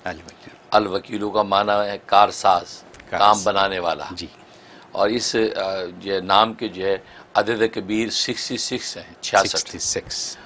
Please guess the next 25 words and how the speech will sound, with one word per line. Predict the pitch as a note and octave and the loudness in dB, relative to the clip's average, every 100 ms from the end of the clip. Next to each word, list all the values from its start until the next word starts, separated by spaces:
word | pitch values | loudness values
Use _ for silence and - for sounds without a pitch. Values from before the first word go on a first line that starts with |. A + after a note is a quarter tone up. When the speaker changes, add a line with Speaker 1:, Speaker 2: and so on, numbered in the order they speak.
| - - - | -20 -10 2
Speaker 2:
और | G#2 G#2 | 2 2
इसका | - A2 | -2 -2
जो | G2+ G#2 | 2 2
है | |
अदद | G2+ A2 A2 | 2 2 0
मुफरद | G2 G2 A2+ A2 - | -2 -4 0 -2 -2
तीन | A#2 A2 | -4 -4
है, | F2 - - - - - - | -6 -14 -20 -20 -20 -20 -18
Speaker 1:
तीन। | F#2 | -16
Speaker 2:
थ्री। | D#2+ A2 F#2 - - - - - - - - - | -8 -6 -6 -12 -20 -20 -20 -20 -20 -20 -20 0
और | G#2 G#2 | 2 2
ये | A2 | 0
कुरान | - A2 A#2 B2+ | 2 2 4 0
करीम | A#2 G#2 G#2+ | -4 -8 -4
में | G#2 | -4
अल्लाह | G2+ G#2+ | 0 -2
तबारक | G2+ F#2 F#2+ G2+ | -2 2 2 2
व | G2 | -4
तआला | G2 F2+ G2+ G2+ | -2 0 2 0
ने | G2+ | -2
इस | - G#2 | -8 -6
नाम | F#2+ G2 | -6 -4
को | - G2 | -6 -6
मुख्तलिफ | G2+ - A2+ G2+ | -6 -6 -8 -4
मकामात | F2+ F#2 F2+ F#2 F#2+ | -4 -4 -6 -4 -4